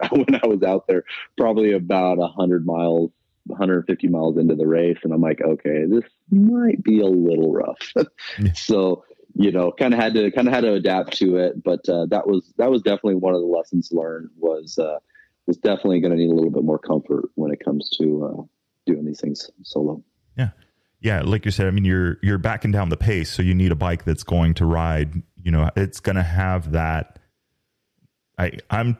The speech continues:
Speaker 2: I just keep thinking, you know, the, the word plush, and I know some tuners don't like that word because it's maybe not, it can be vague. Uh, but I think it's a widely known,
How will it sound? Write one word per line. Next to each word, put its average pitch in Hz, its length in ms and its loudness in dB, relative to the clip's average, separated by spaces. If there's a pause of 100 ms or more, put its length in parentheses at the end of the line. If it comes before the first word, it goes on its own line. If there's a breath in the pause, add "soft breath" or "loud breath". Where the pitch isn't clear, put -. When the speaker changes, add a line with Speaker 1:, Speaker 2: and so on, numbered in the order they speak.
Speaker 2:
I 120 200 -2
just 120 320 -4
keep 104 160 -2
thinking, 95 180 -4
you 92 80 2
know, 82 120 0
the, 90 240 -2
the 95 80 0
word 90 240 -2
plush, 85 300 -2
and 85 100 0
I 82 60 0
know 92 120 2
some 95 240 -2
tuners 85 320 0
don't 85 200 -2
like 82 200 -2
that 80 220 -4
word 82 320 0
because 78 320 -2
it's 73 180 -8
maybe 85 360 4
not, 80 420 -2
it 95 140 -2
can 98 120 0
be 90 120 2
vague. 80 440 -2 (640)
Uh, 78 260 0
but 90 120 -2
I 90 80 -2
think 101 180 -2
it's 90 100 -4
a 90 60 -2
widely 87 380 0
known, 82 540 2